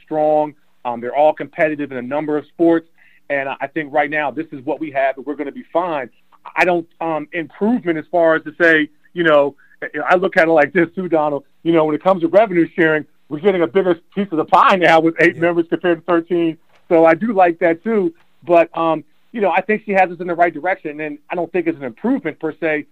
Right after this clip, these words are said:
Speaker 1: but I think it would be nice if we were maybe at maybe ten schools, and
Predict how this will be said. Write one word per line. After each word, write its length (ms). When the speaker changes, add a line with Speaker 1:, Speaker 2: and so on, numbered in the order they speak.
Speaker 1:
but 100
I 80
think 220
it 80
would 100
be 120
nice 280
if 160
we 80
were 140
maybe 340
at 160
maybe 340
ten 260
schools, 440
and 160